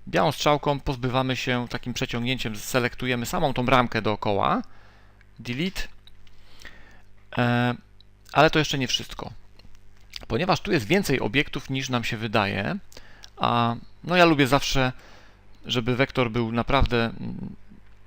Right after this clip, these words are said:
tylko to, co niezbędne, czyli śmieci wyrzucamy zawsze. Mm,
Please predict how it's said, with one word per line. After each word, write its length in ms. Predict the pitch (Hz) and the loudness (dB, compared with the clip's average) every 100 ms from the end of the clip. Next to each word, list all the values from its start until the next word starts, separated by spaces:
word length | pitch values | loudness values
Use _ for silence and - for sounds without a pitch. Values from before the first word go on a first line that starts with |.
| - - - - | -20 -20 -18 -8
tylko 220 | 151 156 | -2 0
to, 120 | 170 | 2
co 120 | - | 2
niezbędne, 640 | 156 127 113 123 110 110 - | 2 2 4 4 2 -4 -6
czyli 320 | - - 110 - | -8 -8 -10 -10
śmieci 420 | - - 143 - | -8 -4 -2 -2
wyrzucamy 480 | 117 110 - 110 104 | -4 -4 -2 -2 -2
zawsze. 300 | - - - - - - - - - - - - - - | -6 -10 -10 -12 -18 -18 -18 -18 -20 -20 -20 -20 -20 -10
Mm, 440 | 113 110 110 110 | -6 -4 -4 -6